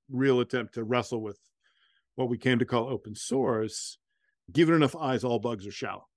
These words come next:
which is to say the broad observation of these systems, sometimes the aggregate makes a difference, as with the Flickr story from earlier, but sometimes it's one individual person has an intuition about how to fix or improve something that you couldn't have found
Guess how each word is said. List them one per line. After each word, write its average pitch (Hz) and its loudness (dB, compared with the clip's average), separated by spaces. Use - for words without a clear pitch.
which 131 0
is 131 -2
to 131 -8
say 113 -6
the 113 2
broad 156 6
observation 120 -4
of 113 -8
these 113 -10
systems, 101 -4
sometimes 165 0
the - -6
aggregate 170 2
makes 226 0
a 240 -4
difference, 254 0
as 127 2
with 123 -2
the 113 -2
Flickr 156 0
story 147 0
from 156 -10
earlier, 135 -2
but 185 -4
sometimes 196 0
it's 139 -4
one 190 4
individual 151 2
person 131 -4
has 113 0
an 127 0
intuition 117 -2
about 117 -2
how 113 -2
to 107 -2
fix - -4
or 120 -6
improve 110 -4
something 107 -8
that 190 -6
you 185 -2
couldn't 220 2
have 156 4
found 180 2